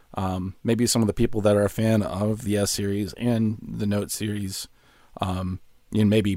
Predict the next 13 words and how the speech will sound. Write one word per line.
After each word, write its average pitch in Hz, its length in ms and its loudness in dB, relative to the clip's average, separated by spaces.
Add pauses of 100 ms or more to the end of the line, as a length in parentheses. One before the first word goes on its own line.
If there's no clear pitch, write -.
(120)
one 110 200 4
more 107 180 6
so 110 180 4
than 92 120 -2
the 98 120 2
other, 113 160 6
depending 98 300 2
on 95 60 -2
which 95 180 -4
one 104 100 4
you're 92 80 -2
talking 139 400 4
about. 78 260 -2